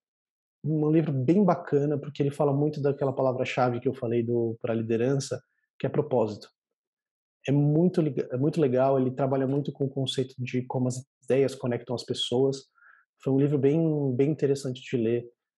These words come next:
aí durante dois mil e vinte e um e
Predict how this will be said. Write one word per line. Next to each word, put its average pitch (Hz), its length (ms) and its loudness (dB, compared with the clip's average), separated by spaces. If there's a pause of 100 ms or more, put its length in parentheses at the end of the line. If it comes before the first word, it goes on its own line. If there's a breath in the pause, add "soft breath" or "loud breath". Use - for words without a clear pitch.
(160)
aí 117 640 0
durante 120 340 -2
dois 117 240 -2
mil 120 120 -2
e - 20 -6
vinte 117 220 -6
e 113 80 -6
um 127 320 0
e 120 560 0